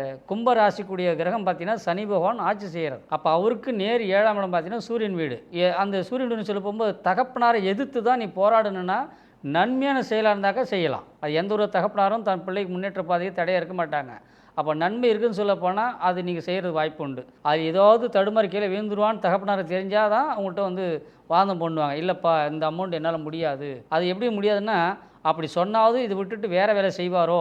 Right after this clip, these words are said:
அப்படிங்கிற எண்ணத்துல தான் செய்வாங்க. அது உங்களை தடைப்பட்டு நிறுத்தணுங்கிறது எந்த ஒரு தகப்பனாரும் செய்ய மாட்டாங்க.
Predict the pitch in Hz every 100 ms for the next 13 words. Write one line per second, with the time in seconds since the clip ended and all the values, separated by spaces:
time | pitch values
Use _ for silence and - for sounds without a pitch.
0 | 143 156 170 165 160 180 170 185 156 160
1 | 151 143 123 - 156 165 160 147 165 196
2 | 220 233 202 202 202 220 202 185 175 180
3 | 165 165 165 160 147 151 147 143 131